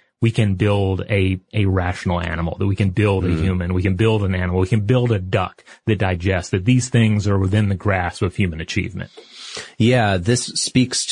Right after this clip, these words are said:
Speaker 2: to, I think, just, like, th-, this ongoing theme throughout human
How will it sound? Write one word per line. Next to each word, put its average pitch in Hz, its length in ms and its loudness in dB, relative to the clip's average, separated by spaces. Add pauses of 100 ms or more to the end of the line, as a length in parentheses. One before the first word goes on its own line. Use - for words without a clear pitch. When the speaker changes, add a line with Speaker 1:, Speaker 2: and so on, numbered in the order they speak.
Speaker 2:
to, 104 360 2
I 98 60 -2
think, 101 260 0
just, - 200 -4
like, 92 200 -2
th-, - 180 -6
this 98 340 -2
ongoing 95 760 2
theme 90 420 0
throughout 87 500 0
human 87 800 0